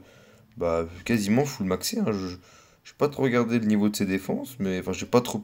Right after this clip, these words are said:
pu voir le niveau de ses défenses, mais je, il me semble bien que ce mec était maxé. On ira, on ira scoop, après on ira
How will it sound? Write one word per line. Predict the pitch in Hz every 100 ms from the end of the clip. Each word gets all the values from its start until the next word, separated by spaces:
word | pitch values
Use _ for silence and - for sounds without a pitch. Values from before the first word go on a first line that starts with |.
| -
pu | - 104
voir | 110 180 175
le |
niveau | 117 110
de | 104
ses |
défenses, | 101 101 170 202
mais | 107 101 - - - _ -
je, | -
il | 98
me | 90
semble | 101 98
bien | 147
que | 165
ce | 107
mec | 131 143
était | 107 143
maxé. | 123 113 - 123 - - - _ _
On | 101
ira, | 95 95 104 98 90
on | 98
ira | 107 101
scoop, | 98 - 135
après | 123 104 131
on |
ira | 117 98 92 92